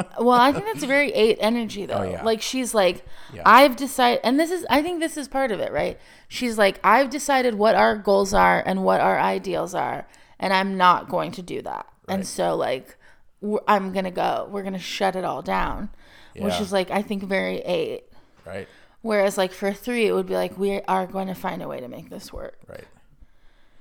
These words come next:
Speaker 2: We'll rebrand. We'll talk about the value of the five dollar scone. We'll do something.
Speaker 1: Yeah, we'll do something.
Speaker 2: We'll pay workers more. We'll evolve with the thing.
Speaker 1: Yeah.
Speaker 2: But we might lose the value in the process. Or have
Speaker 1: Right.
Speaker 2: to
Speaker 1: And they're like,
Speaker 2: re-
Speaker 1: "That's fine."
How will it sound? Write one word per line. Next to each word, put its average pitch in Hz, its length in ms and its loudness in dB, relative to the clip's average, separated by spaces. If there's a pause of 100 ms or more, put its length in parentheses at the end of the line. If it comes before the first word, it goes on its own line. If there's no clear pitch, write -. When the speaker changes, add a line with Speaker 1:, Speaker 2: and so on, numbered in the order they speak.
(140)
Speaker 2:
We'll 92 140 -10
rebrand. 92 640 -8
We'll 95 80 -16
talk 92 220 -14
about 92 180 -12
the 87 60 -16
value 87 240 -8
of 82 40 -12
the 87 60 -20
five 90 240 -12
dollar 87 180 -12
scone. 85 400 -14
We'll 82 100 -16
do 87 120 -18
something. 82 380 -20 (180)
Speaker 1:
Yeah, 165 420 -2 (200)
we'll 214 120 -4
do 190 140 -6
something. 180 600 -10
Speaker 2:
We'll 107 100 -10
pay 104 180 -4
workers 104 520 -6
more. 113 500 -4 (120)
We'll 107 160 -6
evolve 98 340 -2
with 101 140 -8
the 107 80 -12
thing. 98 360 -10 (100)
Speaker 1:
Yeah. 104 340 -8 (460)
Speaker 2:
But 127 100 -4
we 135 100 -6
might 123 200 -8
lose 120 200 -10
the 117 80 -14
value 107 340 -6
in 104 120 -6
the 104 80 -10
process. 110 580 -10 (580)
Or 151 80 -6
have 220 80 -2
Speaker 1:
Right. 208 160 6
Speaker 2:
to 98 180 -8 (140)
Speaker 1:
And 220 160 0
they're 202 140 2
like, 185 160 0
Speaker 2:
re- - 40 -4
Speaker 1:
"That's 240 400 -2
fine." 196 480 -2